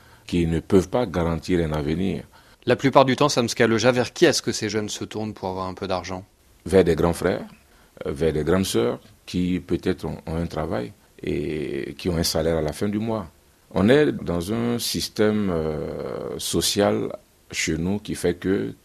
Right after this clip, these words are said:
Speaker 1: avec le peu de salaire que tu as, tu dois t'occuper de plusieurs personnes. Et finalement, tu te retrouves à vivoter. C'est difficile de réaliser des grands projets. Mais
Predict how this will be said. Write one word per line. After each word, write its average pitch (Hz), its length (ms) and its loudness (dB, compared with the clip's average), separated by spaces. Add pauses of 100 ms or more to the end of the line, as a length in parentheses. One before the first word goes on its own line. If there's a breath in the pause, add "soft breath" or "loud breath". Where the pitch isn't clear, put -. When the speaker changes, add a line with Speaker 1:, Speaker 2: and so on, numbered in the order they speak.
(160)
Speaker 1:
avec 101 300 4
le 92 100 6
peu 123 240 4
de 92 100 2
salaire 90 340 4
que 92 120 -2
tu 87 260 -2
as, 110 140 -4
tu - 120 -8
dois 98 140 2
t'occuper 104 720 -4
de 80 140 -8
plusieurs 101 420 2
personnes. 80 440 -6 (140)
Et 90 100 -2
finalement, 90 600 0 (260 loud breath)
tu - 120 -10
te - 80 -2
retrouves 107 320 2
à 92 80 6
vivoter. 85 560 2 (180)
C'est - 180 -6
difficile 87 300 -2
de 98 120 4
réaliser 85 420 4
des 90 140 2
grands 92 180 4
projets. 80 420 -4 (520 loud breath)
Mais 107 220 4